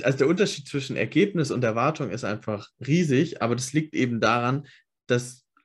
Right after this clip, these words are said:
bei N-F-L-Teams alles zusammenpassen muss, damit man das Leistungsniveau erreichen kann.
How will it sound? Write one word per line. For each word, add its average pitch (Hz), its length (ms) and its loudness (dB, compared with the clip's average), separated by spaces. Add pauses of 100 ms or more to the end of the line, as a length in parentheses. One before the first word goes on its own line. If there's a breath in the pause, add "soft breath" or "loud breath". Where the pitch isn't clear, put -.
(140)
bei 123 280 0
N-F-L-Teams 127 680 0
alles 151 420 0
zusammenpassen 123 840 -2
muss, 123 240 0
damit 110 320 -2
man 120 100 0
das 113 220 -6
Leistungsniveau 117 760 -2
erreichen 95 480 -4
kann. 117 420 -4